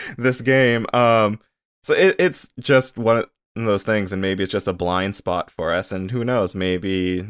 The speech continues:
the, uh, mobile gaming editor that we're hiring for right now, alongside being a fan of mobile games, will also just be really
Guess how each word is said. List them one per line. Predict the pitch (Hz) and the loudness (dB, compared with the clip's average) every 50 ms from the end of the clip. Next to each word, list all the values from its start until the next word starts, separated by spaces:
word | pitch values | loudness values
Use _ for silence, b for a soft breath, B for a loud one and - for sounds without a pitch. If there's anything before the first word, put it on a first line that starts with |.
| 110 - | -14 -12
the, | - 101 95 90 87 90 90 90 90 92 92 - _ _ _ _ - | -6 -4 -2 0 0 0 0 0 0 -2 -2 -4 _ _ _ _ -8
uh, | 95 92 90 92 92 92 | -6 -6 -4 -4 -4 -4
mobile | 92 92 92 92 90 98 92 | -2 -2 -2 0 0 -2 -2
gaming | 92 - 92 92 92 95 90 90 90 - | -2 -2 -4 -2 -2 -2 -4 -4 -4 -4
editor | - 90 90 92 87 92 92 90 | -4 -4 -4 -2 -2 -2 -4 -4
that | 90 90 87 - | -4 -4 -6 -4
we're | 92 92 90 92 90 90 | -4 -4 -4 -2 -4 -4
hiring | - 90 95 92 95 95 92 - | -4 -4 -4 -4 -4 -6 -6 -6
for | - 98 92 95 | -6 -4 -4 -2
right | 95 92 90 - | -2 -2 -2 -4
now, | 95 92 92 90 90 90 90 92 | -4 -4 -2 -2 -2 -2 -2 -2
alongside | 98 92 90 92 92 95 - - 92 92 - | -2 -2 -2 -4 -4 -6 -6 -6 -6 -6 -6
being | 92 92 92 92 | -8 -8 -8 -8
a | 92 | -8
fan | - 92 92 | -8 -8 -8
of | 92 87 | -8 -8
mobile | 90 92 90 90 92 92 87 | -6 -4 -4 -4 -4 -4 -6
games, | - 87 90 92 90 90 - | -6 -8 -10 -8 -8 -8 -8
will | 92 | -8
also | 80 - 87 87 87 - 98 | -6 -4 -4 -4 -4 -6 -10
just | 92 - 95 - - - - - | -8 -6 -6 -6 -6 -10 -8 -8
be | 110 98 | -8 -8
really | 95 95 92 92 92 90 90 92 92 | -8 -6 -6 -4 -4 -2 -2 -2 -4